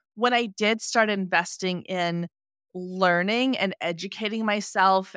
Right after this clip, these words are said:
and putting money towards what I knew was gonna help me advance my business, I saw things take off in ways that I never dreamed of. And so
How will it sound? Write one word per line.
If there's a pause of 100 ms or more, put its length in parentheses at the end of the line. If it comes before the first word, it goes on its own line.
and
putting
money
towards (360)
what (100)
I (160)
knew
was
gonna
help
me
advance
my
business, (160)
I
saw
things
take
off
in
ways (420)
that
I
never
dreamed
of.
And
so